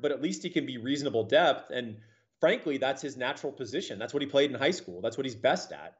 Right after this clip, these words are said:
He's not gonna get swallowed up by offensive tackles anymore. And, uh, yeah, I know. So at least they're seeing some of the same things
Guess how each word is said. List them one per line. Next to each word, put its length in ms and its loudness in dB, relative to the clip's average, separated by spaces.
He's 160 -6
not 120 4
gonna 140 -4
get 140 -2
swallowed 520 2
up 240 2
by 120 0
offensive 400 -2
tackles 440 -2
anymore. 400 -12
And, 300 2
uh, 300 4
yeah, 100 6
I 60 8
know. 260 4
So 260 -2
at 120 -2
least 240 0
they're 160 2
seeing 500 -4
some 160 -2
of 80 -2
the 60 -10
same 320 -2
things 260 -4